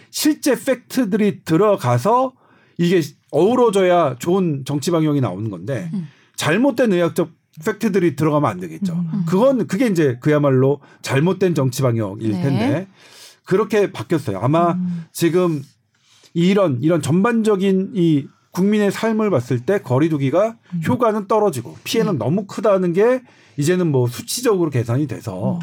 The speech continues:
Speaker 2: 네.
Speaker 1: 어, 그렇고요. 제가 이제 우리 에스비에스 보도에서 설명을 드렸지만
Speaker 2: 네.
Speaker 1: 거리두기는 어떤 효과가 있냐면요. 처음에 우리가 거리두기 했어요. 이거를 완화라고 하죠.
Speaker 2: 음.
Speaker 1: 그래프가 이렇게 급속하게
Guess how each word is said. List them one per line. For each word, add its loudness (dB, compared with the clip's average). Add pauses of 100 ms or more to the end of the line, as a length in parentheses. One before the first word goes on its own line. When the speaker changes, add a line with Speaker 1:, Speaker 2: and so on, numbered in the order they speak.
Speaker 2:
네. -6
Speaker 1:
어, -12
그렇고요. -2
제가 2
이제 2 (240)
우리 2
에스비에스 0
보도에서 2
설명을 0
드렸지만 -4
Speaker 2:
네. -6 (560)
Speaker 1:
거리두기는 2
어떤 -2
효과가 -2
있냐면요. -2
처음에 2
우리가 0
거리두기 -2
했어요. -6 (120)
이거를 2 (200)
완화라고 0
하죠. -14 (140)
Speaker 2:
음. -8 (800)
Speaker 1:
그래프가 0
이렇게 0
급속하게 -2